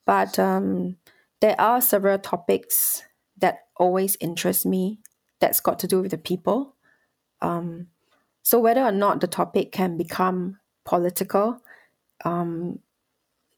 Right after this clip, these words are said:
it's something I will always pursue. But I think I would s-, bear in mind that I would be fairly neutral. So, you know, if you show one side of the story, it's always important to show the other side of the story. Um, I,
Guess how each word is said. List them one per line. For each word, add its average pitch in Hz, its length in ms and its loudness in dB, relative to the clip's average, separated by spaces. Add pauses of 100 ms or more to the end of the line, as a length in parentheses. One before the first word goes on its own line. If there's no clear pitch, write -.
(100)
it's 196 180 2
something 202 340 2
I 185 100 2
will 180 120 2
always 190 320 2
pursue. 185 680 -2 (420)
But 208 80 4
I 214 100 4
think 269 220 2
I 208 120 4
would 185 280 2 (320)
s-, - 160 -8 (100)
bear 202 300 4
in 196 200 0
mind 185 500 2
that - 320 0 (500)
I 190 100 2
would 190 320 0
be 170 360 -4
fairly 196 380 2
neutral. 185 720 0 (520)
So, 202 240 0
you 202 100 0
know, 208 100 2
if 196 180 0
you 180 160 2
show 220 220 2
one 214 220 2
side 196 220 2
of 185 80 2
the 180 100 2
story, 180 440 2
it's 180 100 -2
always 180 240 2
important 175 480 -2
to 175 80 -4
show 180 300 0
the 175 160 -4
other 180 200 0
side 175 220 -4
of 170 100 -10
the 165 80 -8
story. 165 460 -4 (540)
Um, 180 280 0
I, 185 120 2